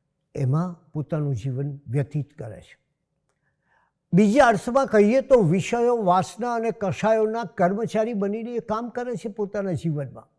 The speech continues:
વિષય કહે એને દોડે, વાસના બોલાવે અને એને પાછળ દોડે. તો એ વિષય, કષાય, વાસનાથી એ દોડતો હોય છે.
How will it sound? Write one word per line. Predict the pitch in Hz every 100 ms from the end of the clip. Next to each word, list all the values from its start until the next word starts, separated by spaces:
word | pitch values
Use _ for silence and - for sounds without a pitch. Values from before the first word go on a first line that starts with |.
| _ _ _ _ -
વિષય | 175 - 220
કહે | - 190 240
એને | 220
દોડે, | 190 147 127 120 - _ _ _ _ _ -
વાસના | 156 170 - 196 185 143 120 123
બોલાવે | 143 175 185 208 233 214 - _ _ -
અને | 175
એને | 185 156 165 170 117 - _ _ _ -
પાછળ | 151 - 156
દોડે. | 127 104 - _ _ _ _ _ _ _ _ _ _ _ _
તો | 277
એ | 233 277
વિષય, | 240 170 196 - 240 240
કષાય, | 220 160 - 208 208
વાસનાથી | 170 147 147 - 202 - 202
એ | 190 175
દોડતો | 165 147 151 147 214
હોય | 190 123 123
છે. | - 117